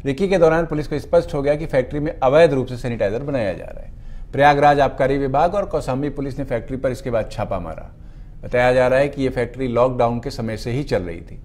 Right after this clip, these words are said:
पुलिस अब ये पता लगाने में लगी है कि इतनी बड़ी फैक्ट्री किसकी है और इसका मालिक कौन है। बरामद सामानों को जब्त कर वैधानिक कार्रवाई भी की जा रही है।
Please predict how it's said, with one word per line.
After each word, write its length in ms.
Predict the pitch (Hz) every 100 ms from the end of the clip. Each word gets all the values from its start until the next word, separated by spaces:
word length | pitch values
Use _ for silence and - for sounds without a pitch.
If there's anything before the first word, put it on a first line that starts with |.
| - - - - -
पुलिस 200 | 135 131
अब 100 | 135
ये 100 | 170
पता 220 | 180 170
लगाने 340 | 156 147 143 143
में 120 | 139
लगी 260 | 127 127 131
है 140 | 143
कि 60 | 143
इतनी 200 | 143 175
बड़ी 220 | 147 143
फैक्ट्री 380 | 127 117 139 135
किसकी 440 | 131 - 208 190
है 100 | 147
और 80 | 151
इसका 220 | - 147
मालिक 360 | 127 107 104 -
कौन 220 | - -
है। 180 | - - - - -
बरामद 320 | 113 123 131
सामानों 400 | 135 127 120 123
को 80 | 120
जब्त 260 | 113 127 -
कर 180 | 170 165
वैधानिक 460 | 120 110 113 120
कार्रवाई 400 | 113 104 104 104
भी 140 | 107 120
की 160 | 107
जा 160 | 85 80
रही 220 | 73 -
है। 240 | - -